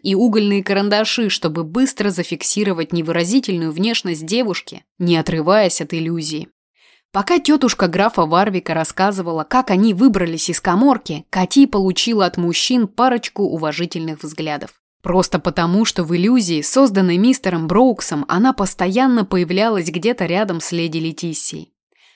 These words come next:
Подвал за пределами каморки тоже был зарисован, так же, как и люк.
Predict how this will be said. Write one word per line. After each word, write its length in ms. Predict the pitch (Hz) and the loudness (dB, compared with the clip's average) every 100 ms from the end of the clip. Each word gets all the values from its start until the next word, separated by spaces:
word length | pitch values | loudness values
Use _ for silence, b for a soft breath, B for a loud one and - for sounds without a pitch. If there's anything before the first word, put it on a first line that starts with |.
| _ | _
Подвал 420 | - 170 208 311 233 | -6 0 4 4 2
за 140 | 196 | 0
пределами 500 | - 190 277 233 190 | 0 2 2 2 0
каморки 540 | 190 185 262 277 226 | 0 2 2 2 -2
тоже 440 | 190 - 196 190 175 | -4 -2 0 0 -2
был 200 | 170 165 | -4 -4
зарисован, 720 | 160 185 208 226 180 160 165 _ - | -2 0 0 0 -2 -6 -10 _ -4
так 240 | 175 202 | -2 0
же, 100 | 185 | -2
как 260 | 185 165 - | -4 -6 -6
и 40 | |
люк. 340 | 165 190 202 | -2 -2 -4